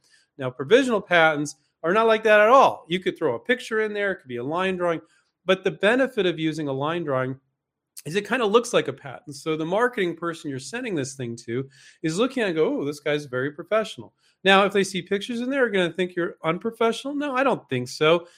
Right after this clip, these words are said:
And as far as protecting you, a picture could do just as good of a job, but it kinda creates an impression when you do a line drawing. Um,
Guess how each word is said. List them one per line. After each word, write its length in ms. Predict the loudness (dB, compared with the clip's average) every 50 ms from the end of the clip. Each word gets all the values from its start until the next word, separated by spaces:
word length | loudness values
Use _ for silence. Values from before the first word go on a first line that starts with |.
| _ _ 0
And 80 | 0
as 100 | 0 0
far 160 | 0 0 2 2
as 100 | 2 0
protecting 680 | -4 -8 -10 -8 -2 2 4 4 2 2 -2 -4 -2 0
you, 300 | 0 0 -2 -2 -6 _ _ _ _ _ _ -8
a 60 | -6
picture 360 | -2 -2 -2 -2 -4 -8 -10
could 180 | -8 -8 -6 -6
do 140 | -6 -8
just 300 | -4 -2 -2 -2 -2 -4
as 80 | -12 -12
good 140 | -8 -6 -6
of 80 | -6
a 60 | -6 -6
job, 320 | -4 -2 -2 -2 -2 -4
but 100 | -6 -10
it 100 | -10 -12 _
kinda 220 | -8 -6 -4 -4 -6
creates 480 | -8 -10 -8 -4 -4 -4 -4 -6 -8
an 60 | -8
impression 640 | -8 -8 -10 _ -4 -2 -2 -2 -4 -8 -12 -10 -10
when 100 | -10 -10
you 100 | -10 -8
do 160 | -8 -8 -6
a 40 | -6
line 360 | -6 -6 -6 -4 -4 -4 -6
drawing. 400 | -6 -8 -10 -12 -14 -18 -20 _ _ _ _ _ _ _ _ _ 0
Um, 420 | 4 6 6 6 6 4 0 -8